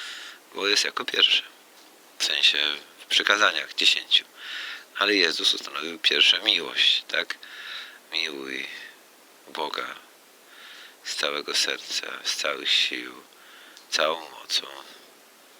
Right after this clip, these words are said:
A drugie jest: „A bliźniego swego jak siebie samego”. Czyli zatem... Jeśli nie pokochamy siebie, nie pokochamy również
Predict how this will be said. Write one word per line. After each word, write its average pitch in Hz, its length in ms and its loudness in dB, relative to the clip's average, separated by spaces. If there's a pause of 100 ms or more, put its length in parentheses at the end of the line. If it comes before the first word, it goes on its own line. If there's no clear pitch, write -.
(920)
A - 80 -12
drugie 78 320 -4
jest: - 600 -8 (100)
„A 85 100 0
bliźniego 73 540 -2 (580)
swego 69 440 -2 (720)
jak 92 180 -2
siebie 69 320 2
samego”. 85 580 0 (1300)
Czyli 151 240 2
zatem... 98 380 4 (840)
Jeśli 85 580 4 (160)
nie - 120 -10
pokochamy 82 600 0
siebie, 87 360 0 (600)
nie 202 220 -2
pokochamy - 680 -6
również 76 580 0